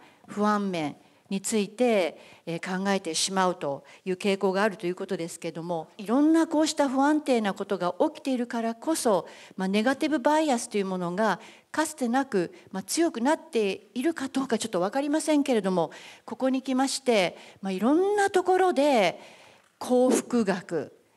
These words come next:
ウェルビーイングとはといった、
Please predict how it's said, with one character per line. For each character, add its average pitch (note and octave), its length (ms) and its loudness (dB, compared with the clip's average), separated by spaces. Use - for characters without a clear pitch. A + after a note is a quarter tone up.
ウ E3+ 60 -4
ェ G#3 120 4
ル C#4 140 2
ビ B3+ 280 2
ー - 0 -
イ G#3+ 40 4
ン F#3+ 80 0
グ D#3+ 120 -4
と F#3 140 -4
は E3 200 -2
と G#3 100 0
い G#3 100 0
っ G3+ 40 -18
た、 G3+ 500 0